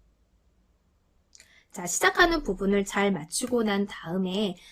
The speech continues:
다시 한번 또 여기에 있는 마디를 빠르게 두 번 터치. 노란색으로 띠가 생겼다고 하시면 가위 모양 터치를 해서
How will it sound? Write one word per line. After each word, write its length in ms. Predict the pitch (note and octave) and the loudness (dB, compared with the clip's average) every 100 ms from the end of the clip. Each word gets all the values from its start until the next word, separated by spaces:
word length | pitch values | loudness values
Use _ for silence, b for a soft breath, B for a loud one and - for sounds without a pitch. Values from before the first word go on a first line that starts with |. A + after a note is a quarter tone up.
| B | B
다시 360 | - F#3+ - B3 | -6 -4 0 2
한번 480 | A3 G3+ F#3+ F#3+ | 2 2 0 -2
또 440 | G#3 G3 G3+ D#4+ D4+ | -2 0 2 2 0
여기에 320 | D#3+ E3 G3+ | -4 0 2
있는 260 | G3 F#3+ F#3+ | 4 2 0
마디를 600 | D#3+ C#3+ F3 D4 D#4 G#3+ B B | -2 -6 -2 2 2 2 B B
빠르게 540 | C#4+ D4+ D4+ D4 D4 | 2 4 2 2 2
두 180 | D4 - | 0 -6
번 320 | G3+ G3 B3 | -2 0 0
터치. 540 | D4 D#4+ - - D#3+ - - b b b | 0 -2 -2 -4 -4 -8 -20 b b b
노란색으로 760 | A#3 B3+ C#4+ D4 C4 B3 A#3+ A#3+ | 2 4 4 2 0 0 0 -2
띠가 220 | C#4+ C#4 | -2 -2
생겼다고 640 | C#4+ C#4+ C#4 B3 B3 A3+ | -2 -6 -6 -4 -2 -2
하시면 580 | A3 B3 - G#3+ B3+ C#4 | -2 -4 -4 -2 -2 -4
가위 320 | C#4+ - F3+ | -6 -8 -4
모양 360 | F#3 F3 F#3+ G#3+ | -4 -2 -4 -4
터치를 480 | - C#4+ - B3 A3+ | -4 -6 -4 -6 -4
해서 400 | C4+ C4+ D#4 C4 | -4 2 2 2